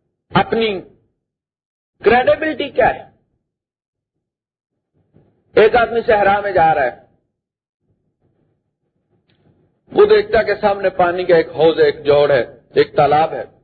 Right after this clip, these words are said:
اور باقاعدہ اس کے اندر ریت کے ٹیلوں کی ریفلیکشن بھی آتی ہے، سامنے پتہ چلتا ہے کہ پانی کا ایک تالاب ہے۔ لیکن جب وہ وہاں جاتا ہے تو وہاں سوائے مٹی کے کچھ نہیں ہوتا۔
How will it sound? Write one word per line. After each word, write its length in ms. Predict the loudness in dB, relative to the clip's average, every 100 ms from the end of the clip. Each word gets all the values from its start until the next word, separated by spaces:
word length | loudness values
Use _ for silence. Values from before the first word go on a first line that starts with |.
| _ _ _ _ _ _ _
اور 120 | 0 2
باقاعدہ 480 | 0 -2 -2 0 2
اس 140 | 0 0
کے 80 | -2
اندر 220 | 0 -2 2
ریت 280 | 2 2 0
کے 60 | -2
ٹیلوں 280 | 0 -2
کی 140 | 0 0
ریفلیکشن 540 | -2 0 -2 0 -2 2
بھی 100 | 2
آتی 280 | 2 0 -10
ہے، 100 | -12 -16 _ _ _ _ _ _ _ _ _ _ _
سامنے 280 | -6 -4 -2
پتہ 200 | 0 0 0
چلتا 200 | -2 0
ہے 80 | -2
کہ 120 | -2 -8 -12 _ _ _ _ _ _ _ _ -2
پانی 220 | -2 0
کا 80 | -4
ایک 140 | -2
تالاب 300 | -2 0 -2 -4
ہے۔ 80 | _ _ _ _ _ _ _ _ _ _ _ _ _ _ _ _ _ _ _ _ _ _ _ -20 _ _ _ _
لیکن 320 | 0 2 2 0
جب 160 | 2 0 2
وہ 100 | 2
وہاں 280 | 2 0 -2
جاتا 260 | 0 -2 -2
ہے 60 | -2
تو 100 | -2
وہاں 140 | -4 -4
سوائے 200 | 0 0
مٹی 260 | -2 -8 -8
کے 120 | -8
کچھ 200 | -10 -12
نہیں 140 | -12 -12
ہوتا۔ 200 | -12